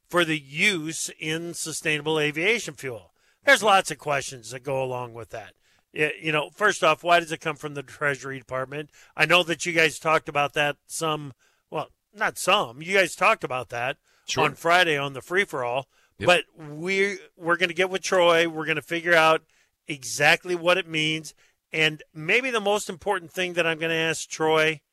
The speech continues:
Speaker 1: about as we get into the conversation is, what do we don't know? What is it
Speaker 2: Ooh, that's
Speaker 1: that
Speaker 2: a
Speaker 1: we
Speaker 2: good one.
Speaker 1: still
Speaker 2: Yep.
Speaker 1: need to understand about the pathway for ethanol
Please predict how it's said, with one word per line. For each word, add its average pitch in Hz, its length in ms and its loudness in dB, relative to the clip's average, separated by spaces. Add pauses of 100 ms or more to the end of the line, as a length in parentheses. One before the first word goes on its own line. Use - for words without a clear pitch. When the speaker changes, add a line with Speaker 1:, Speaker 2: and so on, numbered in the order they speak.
(580)
Speaker 1:
about 151 460 2
as 147 300 -4
we 160 160 -6
get 156 520 -4
into 165 420 -8
the 143 100 -10
conversation 156 800 -4
is, 147 180 -6 (280)
what 294 140 6
do 277 100 -2
we 269 120 2
don't 202 360 4
know? 175 360 4 (880)
What 226 200 6
is 254 180 0
it 127 80 4
Speaker 2:
Ooh, 120 40 2
that's 113 160 4
Speaker 1:
that - 40 -6
Speaker 2:
a - 40 -8
Speaker 1:
we - 80 -4
Speaker 2:
good 202 80 -4
one. 82 120 -4
Speaker 1:
still 190 460 0 (340)
Speaker 2:
Yep. 160 100 -8
Speaker 1:
need 180 340 0
to 170 140 0
understand 156 1120 -4 (720)
about 170 540 4 (360)
the 147 520 0
pathway 131 880 0 (440)
for 160 400 2
ethanol 151 680 2